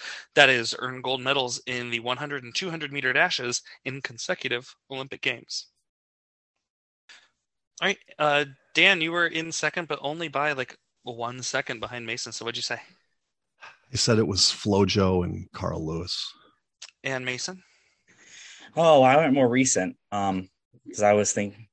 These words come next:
Speaker 3: I, first thing was Allison Felix came in my head, and I tried to pick someone nearby, and I don't remember when he was, but I went with Gay and hoping it's Tyson Gay, but I have no idea if it's right.
Speaker 1: Uh, recent Jamaicans, Usain Bolt and
Speaker 2: Oh.
Speaker 1: Elaine Thompson.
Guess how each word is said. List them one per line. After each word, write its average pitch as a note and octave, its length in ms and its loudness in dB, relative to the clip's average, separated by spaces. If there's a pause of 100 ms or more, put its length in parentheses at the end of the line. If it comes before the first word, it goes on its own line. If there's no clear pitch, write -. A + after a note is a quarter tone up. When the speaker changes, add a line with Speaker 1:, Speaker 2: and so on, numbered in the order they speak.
(240)
Speaker 3:
I, F#2+ 160 -6
first - 380 0
thing A2+ 220 2
was G2 100 0
Allison G#2 380 4
Felix B2 440 2
came G2 200 -10
in F#2+ 60 -6
my F2+ 100 -2
head, F#2+ 280 2
and E2+ 120 -2
I F2+ 200 -2
tried F#2+ 180 0
to F#2+ 80 -2
pick - 180 -8
someone F#2+ 300 0
nearby, F#2 500 4 (540)
and F#2+ 100 2
I G#2 60 6
don't B2+ 200 0 (220)
remember G2+ 600 2 (260)
when G2+ 260 0
he G#2+ 160 0
was, F2+ 280 4
but F2 120 4
I G2 60 4
went F#2 120 0
with F2 160 -4 (400)
Gay F#2 280 4
and F#2 100 -2
hoping F#2 240 -4
it's - 140 -4
Tyson E2+ 340 0
Gay, D#2+ 180 -4
but E2 140 -2
I F2 40 2
have F2 100 0
no F2 140 -2
idea D#2 240 -4
if - 100 -14
it's - 120 -20
right. D#2+ 140 -14 (540)
Speaker 1:
Uh, C#3 360 -6
recent D3 460 -6
Jamaicans, C3 920 -4
Usain B2+ 460 -4
Bolt A#2+ 320 -2
and F#2 160 0
Speaker 2:
Oh. F2+ 120 2
Speaker 1:
Elaine A2+ 260 2
Thompson. A#2 720 -6